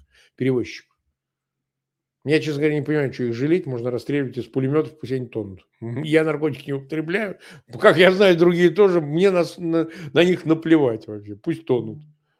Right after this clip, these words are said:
Поэтому с этой точки зрения просто нужно не тянуть, а ударить сразу. Изменишь политическую власть в Венесуэле, и наркотрафик прекратится, и нефть будет нормально твоей,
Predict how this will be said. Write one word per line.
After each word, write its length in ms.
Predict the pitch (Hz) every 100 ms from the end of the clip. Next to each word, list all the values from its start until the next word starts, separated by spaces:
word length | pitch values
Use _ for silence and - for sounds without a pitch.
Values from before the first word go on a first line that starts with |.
| _ _ _ _ _ _ _ - 120 _ 113 _ _
Поэтому 1120 | 131 147 151 165 170 165 165 160 156 151 151 147
с 60 |
этой 220 | 202 185
точки 260 | 185 165 185
зрения 560 | 165 208 254 214 143 - _
просто 260 | 156 180 196
нужно 260 | 220 180
не 160 | 202 202
тянуть, 340 | - 214 240 180
а 100 | 160
ударить 460 | 165 175 196 190
сразу. 560 | - 190 165 123 104 92 _ _ _ _
Изменишь 520 | 151 165 214 226 202 -
политическую 680 | 190 202 214 180 - 185 185
власть 380 | 240 262 -
в 120 | 170 151
Венесуэле, 460 | 160 151 165 147
и 140 | 185 214
наркотрафик 720 | 196 - 165 196 240 233 214
прекратится, 600 | 196 190 190 170 160 156 - _ _
и 140 | 170
нефть 320 | 185 233 247 190
будет 400 | 185 220 208 -
нормально 580 | 196 196 208 202 190
твоей, 600 | 170 185 185 185 175 165